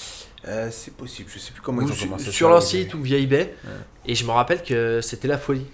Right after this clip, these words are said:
Speaker 2: C'était en une demi-heure, ça partait.
Speaker 1: Ouais. Et après, ça se revendait, euh, sur eBay,
Speaker 2: Ça se
Speaker 1: euh,
Speaker 2: revendait à prix d'or.
Speaker 1: prix d'or.
Speaker 2: Euh...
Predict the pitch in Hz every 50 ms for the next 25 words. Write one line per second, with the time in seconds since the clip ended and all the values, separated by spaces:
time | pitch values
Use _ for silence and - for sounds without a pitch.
0 | - - - - - - - - - - 107 - 127 123 117 117 123 127 123 135
1 | 135 131 135 147 165 165 - - 139 123 - 131 131 - 120 117 - - 113 104
2 | 101 - - - - - - 95 90 - - 131 - - 110 - - 113 104 107
3 | 107 110 120 127 131 127 120 110 104 101 98 - - 107 92 95 95 120 135 135
4 | 123 107 104 98 95 98 113 127 135 151 139 - - 143 139 131 135 123 - -
5 | - - - - - - - 104 98 95 92 92 - 107 98 95 95 95 95 92
6 | 90 87 87 95 95 87